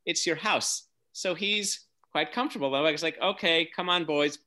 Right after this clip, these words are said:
bring it on. I've won, I've answered questions here so many times before. Yeah, you, Stan, and I, we've had some epics before. I won one, you won one. I've done a lot more than you. You're good." But yeah, and, and plus, they're gonna,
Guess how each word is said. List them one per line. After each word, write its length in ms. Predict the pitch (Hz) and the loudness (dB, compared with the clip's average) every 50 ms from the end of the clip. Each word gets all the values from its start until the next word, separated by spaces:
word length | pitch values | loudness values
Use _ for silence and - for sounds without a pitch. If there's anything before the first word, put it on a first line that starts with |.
| _ _ - | _ _ -2
bring 140 | 160 175 | -2 0
it 60 | 190 175 | 2 2
on. 240 | 156 151 151 151 147 | 2 2 2 0 0
I've 200 | - 139 151 156 - | 2 0 0 0 -2
won, 260 | - 160 156 156 156 156 | -4 -2 -2 0 0 0
I've 200 | - 139 170 170 | 2 2 2 4
answered 340 | 165 160 156 - 165 147 - | 4 2 2 0 -4 -6 -4
questions 320 | - 143 143 - 143 135 | -2 -2 -2 -2 -4 -4
here 80 | 139 139 | -4 -4
so 220 | - - 147 147 | -4 -4 -4 -2
many 100 | 156 165 | -2 -4
times 300 | 160 - 170 160 160 160 | -4 -4 -4 -4 -4 -4
before. 460 | - 170 160 - - 127 127 131 131 - - _ _ _ _ _ | -4 -8 -8 -6 -4 -2 0 0 -2 -4 -8 _ _ _ _ _
Yeah, 320 | - 160 170 170 175 175 170 | 0 2 4 4 4 4 4
you, 340 | 165 147 147 160 170 180 | 2 4 4 6 6 6
Stan, 380 | 175 - - - 165 160 170 180 | 4 2 -2 0 0 2 2 2
and 120 | 175 160 | 0 0
I, 140 | 151 147 147 147 | 0 0 0 0
we've 200 | 143 151 156 151 | 0 0 -2 0
had 160 | 170 160 156 | 0 -2 -2
some 160 | - 165 135 | -2 -2 0
epics 360 | 123 143 - - 147 - - - | 0 0 0 0 -4 -4 -4 -4
before. 520 | 156 151 - - 139 135 135 135 135 127 | -4 -4 -4 -4 -2 0 2 2 2 2
I 140 | 120 135 143 | 2 2 2
won 240 | 151 156 151 151 151 | 2 0 -2 -2 -2
one, 180 | 151 151 139 | -2 -2 0
you 120 | 131 139 139 | 0 0 0
won 220 | 143 147 143 143 | 0 -2 -2 -2
one. 300 | 139 139 143 143 147 143 - _ _ _ _ _ - - | -2 -2 -2 -2 -2 -4 -6 _ _ _ _ _ -6 -2
I've 200 | 135 147 147 - | -2 -2 -2 0
done 140 | 160 151 | 0 0
a 60 | 147 139 | 0 2
lot 240 | 139 147 147 - | 2 2 2 2
more 160 | 127 139 143 147 | 0 -2 -2 -2
than 160 | 147 147 143 | -2 -2 -2
you. 300 | 131 131 127 127 131 131 | 0 0 0 0 0 0
You're 240 | 123 127 139 156 151 | 0 -2 -2 -2 -2
good." 340 | - 135 131 135 135 131 - | -2 0 0 0 0 0 0
But 140 | - - - - _ _ _ _ - | -4 -4 -4 -6 _ _ _ _ 0
yeah, 140 | 170 170 | 2 2
and, 220 | 151 104 139 156 160 | 4 4 4 2 2
and 140 | - 165 160 | 2 0 0
plus, 300 | - 240 226 - - - - _ _ _ _ _ | 2 2 2 2 2 -2 -6 _ _ _ _ _
they're 100 | - 165 | 0 0
gonna, 300 | 156 175 190 196 180 160 | 2 4 4 4 2 2